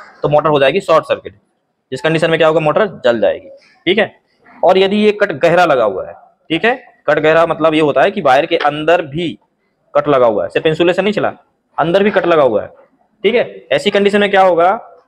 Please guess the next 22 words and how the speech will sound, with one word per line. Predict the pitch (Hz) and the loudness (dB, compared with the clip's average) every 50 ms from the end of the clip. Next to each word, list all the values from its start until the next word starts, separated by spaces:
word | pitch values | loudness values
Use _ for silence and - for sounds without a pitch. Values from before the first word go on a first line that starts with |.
| _ _ _ _ _ _ _ _ _ _ _ 147 | _ _ _ _ _ _ _ _ _ _ _ -4
मोटर | 139 127 139 143 - 214 226 233 214 - - - - | 0 0 0 2 2 2 2 2 0 -2 -6 -10 -4
चलते | - 151 156 160 202 214 | -2 0 0 2 0 0
चलते | 208 175 156 151 143 - 160 170 214 254 262 - - - _ _ _ _ _ _ _ _ _ - | 2 2 2 0 0 0 0 0 2 0 -2 -4 -10 -20 _ _ _ _ _ _ _ _ _ -6
जब | 123 147 156 151 143 | -2 -2 -2 0 0
भी | 196 214 | -2 0
कोई | 208 202 208 220 | 2 2 2 2
भी | 233 214 | 0 -4
छोटा | - - - 170 175 196 | -4 -2 -2 0 0 2
सा | 196 214 202 | 0 2 0
भी | 202 | 0
कोई | 196 202 196 | 0 0 0
fault | 190 - 180 180 185 | 0 0 -2 0 0
बनेगा | 156 156 185 180 151 147 | 0 0 0 2 2 2
या | 156 156 156 156 | 2 4 2 2
starting | 156 - 160 156 156 175 175 170 | 2 2 0 0 2 0 -2 -4
के | 170 | -4
समय | 156 156 147 156 170 | -4 -2 -2 0 0
यहाँ | 151 135 135 143 | 0 0 -2 -2
से | 143 170 156 | -2 -2 0
wire | 139 131 127 139 180 - - - _ _ _ _ | 2 2 2 2 0 -2 -6 -14 _ _ _ _
पिघल | 143 127 123 113 98 | -2 -2 -2 -2 -2
जाएगा, | 85 - - - - | -4 -8 -10 -14 -18